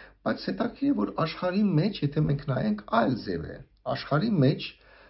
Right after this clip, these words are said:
ինչ-որ մի դուռ ես թակում, երբ որ դուռը բացվում է, փնտրում ես, երբ որ գտնում ես, խնդրում ես, չէ՞։ Աշխարհի մեջ այսպես կհնչի. «Թակեցեք, կբացվի,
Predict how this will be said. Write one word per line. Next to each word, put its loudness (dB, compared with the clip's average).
ինչ-որ 2
մի 10
դուռ 4
ես 6
թակում, -8
երբ -2
որ 8
դուռը 6
բացվում 6
է, 4
փնտրում 4
ես, 2
երբ 0
որ 6
գտնում 10
ես, 4
խնդրում 6
ես, -4
չէ՞։ -4
Աշխարհի 8
մեջ 4
այսպես 0
կհնչի. -2
«Թակեցեք, 4
կբացվի, 6